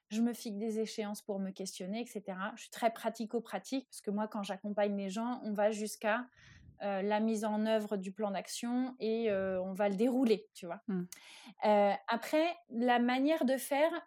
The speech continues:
Speaker 1: je, mmh, je dirais qu'il y a pas une seule et bonne façon de faire. Chacun, est-ce, tu me disais : « Est-ce qu'il faut se l'afficher ? » Beh, j'ai envie de te dire : « Oui, tu peux, mais c'est pas une obligation. »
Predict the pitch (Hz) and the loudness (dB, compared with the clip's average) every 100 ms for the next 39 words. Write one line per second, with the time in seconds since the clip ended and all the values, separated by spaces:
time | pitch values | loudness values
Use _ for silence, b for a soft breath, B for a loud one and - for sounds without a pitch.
0 | _ 233 208 220 233 226 226 220 220 220 | _ -4 -2 0 0 2 4 4 2 0
1 | 220 - b b b _ - 214 233 220 | -4 -8 b b b _ -6 -2 0 0
2 | 254 269 302 - 254 247 277 269 269 - | 2 2 0 2 4 4 4 4 4 4
3 | 302 285 233 247 247 254 226 233 226 233 | 2 4 2 2 2 0 0 -2 0 0
4 | 302 - - - 240 233 277 277 277 - | 0 -2 -8 -4 -4 -2 0 0 0 -2
5 | 226 - - 233 233 226 285 285 269 294 | -4 -6 -8 -2 0 0 -2 -2 -2 -2
6 | 285 269 247 254 233 202 196 _ B B | 0 0 0 0 0 -2 -6 _ B B
7 | B 214 233 247 247 247 254 226 269 262 | B 4 6 6 4 4 2 2 4 4
8 | 302 - 220 262 302 269 247 269 269 247 | 2 0 0 0 2 0 0 0 2 4
9 | 226 220 240 220 240 | 2 0 -2 -2 -6